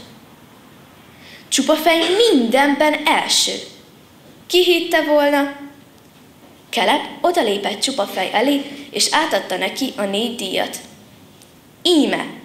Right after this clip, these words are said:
vedd át a jutalmakat.” Csupa fej pedig átvette a négy díjat, s így szólt a madarakhoz. „Látjátok, barátaim, hogy nem csak lábbal, szárnyal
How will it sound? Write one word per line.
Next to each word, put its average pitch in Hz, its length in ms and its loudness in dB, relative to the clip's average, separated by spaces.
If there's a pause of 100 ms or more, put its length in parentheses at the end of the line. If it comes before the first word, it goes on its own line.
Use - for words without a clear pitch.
(260)
vedd 247 280 2
át 208 200 0
a 233 60 4
jutalmakat.” 196 720 -4 (1300)
Csupa 233 240 -4
fej 233 260 0
pedig 233 280 0
átvette 277 560 0
a 208 60 2
négy 233 280 0
díjat, 269 400 -2 (220)
s - 240 0
így 302 180 0
szólt - 280 0
a 208 80 0
madarakhoz. - 720 -6 (1160)
„Látjátok, 247 600 0
barátaim, 214 640 2 (500)
hogy 359 160 2
nem 277 160 2
csak - 280 -2
lábbal, 196 720 0
szárnyal 190 720 -2